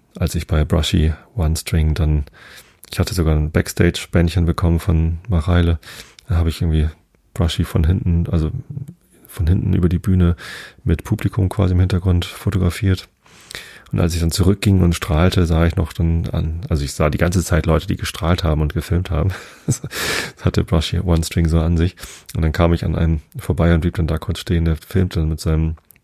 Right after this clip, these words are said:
iPhone und ich, äh, fotografierte mit meiner Kamera und ich strahle ihn an und er strahlt mich an. Ich sage, „Cooler Gig, oder?“ Und dann sagt er, „Ja, ich bin auch total froh, dass ich den hierfür gewinnen konnte.“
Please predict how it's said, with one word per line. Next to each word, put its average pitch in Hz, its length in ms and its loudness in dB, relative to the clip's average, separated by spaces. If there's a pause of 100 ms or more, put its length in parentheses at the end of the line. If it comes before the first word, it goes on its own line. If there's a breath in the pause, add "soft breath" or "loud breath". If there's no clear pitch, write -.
(100)
iPhone 92 580 2
und 85 120 -4
ich, - 200 -8 (1040 loud breath)
äh, 80 300 4
fotografierte 87 640 0
mit 87 100 0
meiner 80 220 2
Kamera 92 500 2
und 85 140 2
ich 82 200 -4
strahle 82 260 0
ihn 80 100 0
an 85 160 2
und 80 60 2
er 80 100 0
strahlt 82 240 -4
mich 90 200 -2
an. 85 80 4
Ich 76 80 0
sage, 78 260 -2 (320)
„Cooler 90 320 0
Gig, 87 200 0
oder?“ 85 240 0
Und 80 100 -2
dann 78 80 0
sagt 80 160 -2
er, 82 80 -2
„Ja, 78 240 0
ich 80 80 -8
bin - 120 -8
auch - 80 -4
total 85 300 -2
froh, - 220 2
dass 95 140 2
ich 87 80 -2
den 92 140 0
hierfür 87 640 2
gewinnen 78 360 0
konnte.“ 87 360 -6